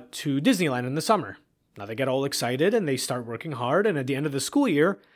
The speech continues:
I find out that my son, one of, one of my three kids, uh, he often skipped school. He went out, you know, with his friend. They went to his friend's house and stayed home and got drunk and did some drugs, and, um, and he failed most of his classes.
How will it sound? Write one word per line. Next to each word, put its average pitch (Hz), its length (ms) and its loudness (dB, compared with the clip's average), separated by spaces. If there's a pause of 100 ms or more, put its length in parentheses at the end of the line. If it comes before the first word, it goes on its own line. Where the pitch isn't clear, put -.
(260)
I 127 60 -2
find 139 260 2
out 208 300 6
that 147 320 2
my 117 180 -6
son, 156 600 2
one 135 200 2
of, 120 280 -4
one 160 120 0
of 156 60 0
my 120 140 -2
three 123 200 -6
kids, 143 360 -4 (440)
uh, 135 180 0
he 143 500 -2 (260)
often 151 400 0
skipped - 320 -4
school. 208 520 2 (260)
He 143 100 -6
went 147 160 0
out, 147 240 0 (100)
you 156 120 -4
know, 117 100 -2
with 117 180 -2
his 123 160 -4
friend. 185 320 4
They 160 60 6
went 139 160 2
to - 60 -6
his - 100 -8
friend's 180 220 0
house 170 320 6
and 123 260 -4
stayed 117 260 -4
home 156 220 0
and 143 80 -2
got 110 180 -4
drunk 156 400 4
and 113 280 -6 (120)
did 120 160 -10
some 110 140 -6
drugs, 165 460 6
and, 113 180 -2 (420)
um, 120 440 2
and 135 100 -4
he 143 80 -2
failed 156 240 4
most 147 180 0
of 139 60 -10
his 127 120 -8
classes. 104 500 -8